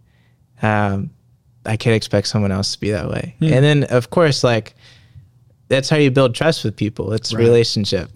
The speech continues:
Speaker 2: Right.
Speaker 1: at the end of the day. Like, it's
Speaker 2: Right.
Speaker 1: not really business. My heart behind business is to, you know, hopefully that they know that God loves them and
Speaker 2: Yeah.
Speaker 1: they have a purpose. That's, that's why I do real estate.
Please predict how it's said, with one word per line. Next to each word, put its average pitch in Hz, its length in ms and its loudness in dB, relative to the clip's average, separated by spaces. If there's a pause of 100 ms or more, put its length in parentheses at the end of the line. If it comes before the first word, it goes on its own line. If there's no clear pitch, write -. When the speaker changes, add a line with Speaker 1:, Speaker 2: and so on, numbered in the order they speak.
(160)
Speaker 2:
Right. 117 260 2
Speaker 1:
at 113 120 -2
the 117 80 4
end 113 100 4
of 107 60 2
the 107 100 0
day. 95 240 -2
Like, 110 140 -4
it's 110 180 0
Speaker 2:
Right. 147 120 0
Speaker 1:
not 113 60 2
really 120 220 4
business. 101 680 -2 (520)
My - 80 2
heart 123 240 2
behind 113 300 2
business 104 420 0
is 104 200 -4
to, 101 340 -2 (640)
you 110 80 -2
know, 98 220 -2 (480)
hopefully 123 320 2
that 117 160 2
they 110 400 0 (200)
know 120 260 2
that 117 100 2
God 110 200 2
loves 107 260 2
them 98 260 -2 (280)
and 110 240 2
Speaker 2:
Yeah. 107 40 2
Speaker 1:
they 110 100 4
have 107 160 2
a 101 60 -4
purpose. 98 580 -4 (220)
That's, 110 340 -2
that's 110 240 -2
why 107 140 2
I 101 80 0
do 101 360 0
real 101 160 0
estate. - 380 -6